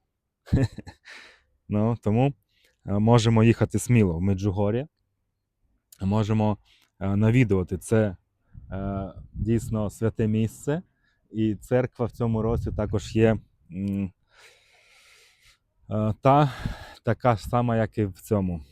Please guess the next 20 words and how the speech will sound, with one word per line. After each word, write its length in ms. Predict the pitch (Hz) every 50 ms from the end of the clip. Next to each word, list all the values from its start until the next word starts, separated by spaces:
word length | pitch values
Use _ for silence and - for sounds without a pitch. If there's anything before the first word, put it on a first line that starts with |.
| _ _
і 280 | - - 101 107 110 107
в 60 | 101
Ватикані. 720 | 95 107 104 _ 117 - - 113 104 98 87 78 73 78 _ _ _ _
Тобто 500 | - 98 - _ _ - 107 110 113 101 - _ _ _ _
церква 580 | _ - - 117 120 117 _ _ - 113 - -
відпустова, 800 | 104 104 110 98 _ _ 113 - - _ - 120 110 95 80 76 _ _ _ _ _ _ -
відпустова. 720 | 90 104 - - - 101 - - _ 101 87 80 71 - _ _ _ _ _ _ _ - - _ _ _ _
Тому 160 | - 120 131 120
сюди 240 | - 127 117 117
можна 300 | 113 113 110 98 101 107
приїхати 420 | 98 - 131 156 - 123 104 - 110
і 20 |
отримати 440 | 104 98 _ 120 117 113 104 95 98
тут 160 | 92 98 - _
повний 300 | - 107 104 104 101 104
відступ. 380 | 104 110 101 - - - - _ _ _ _ _ _ _ _ _ _ _ _ _ _ _ _ _ _ _ _ - - -
Звісно, 380 | 98 92 104 110 - - 104
там 220 | - - 101 104 104
є 60 | 98
умови, 420 | 98 104 117 131 135 127 117 104